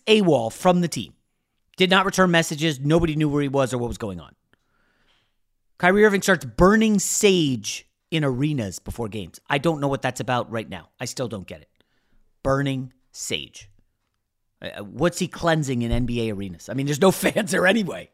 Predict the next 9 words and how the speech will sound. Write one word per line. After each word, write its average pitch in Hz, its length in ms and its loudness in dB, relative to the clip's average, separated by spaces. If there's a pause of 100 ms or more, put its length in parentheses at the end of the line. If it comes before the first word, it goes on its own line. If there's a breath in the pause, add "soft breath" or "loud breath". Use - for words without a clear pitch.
Like, 151 380 -8
<laughs> - 100 -20
I, 208 340 0 (380 loud breath)
very 185 640 2 (380)
odd. 120 340 2 (1300)
Kyrie 233 260 4
Irving 214 200 4
then 185 100 2
s-, - 240 -12